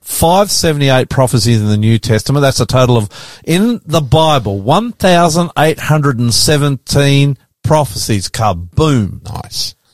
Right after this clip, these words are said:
Speaker 1: These encompass, listen to this,
Speaker 2: Yep.
Speaker 1: eight thousand three hundred and fifty-two verses.
Speaker 2: Yep.
Speaker 1: And next week, Hunty's gonna tell you how many of those prophecies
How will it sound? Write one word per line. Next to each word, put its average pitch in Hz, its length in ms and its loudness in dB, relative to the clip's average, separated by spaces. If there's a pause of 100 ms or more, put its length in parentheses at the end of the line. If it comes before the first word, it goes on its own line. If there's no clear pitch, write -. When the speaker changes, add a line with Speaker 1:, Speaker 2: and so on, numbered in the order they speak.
(120)
Speaker 1:
These 170 300 0
encompass, 143 760 -2
listen 147 240 0
to 131 80 4
this, 131 400 2
Speaker 2:
Yep. 95 140 -6 (340)
Speaker 1:
eight 220 240 0
thousand 147 840 0 (180)
three 165 320 2
hundred 143 380 4
and 127 120 0
fifty-two 127 1000 0 (360)
verses. 107 640 0
Speaker 2:
Yep. 104 120 -2 (380)
Speaker 1:
And 117 200 0
next - 320 -2
week, 139 260 0 (140)
Hunty's 135 380 0
gonna 120 240 2
tell 127 200 0
you 117 140 4
how 120 120 4
many 113 200 2
of 104 100 0
those 107 240 0
prophecies 110 640 -4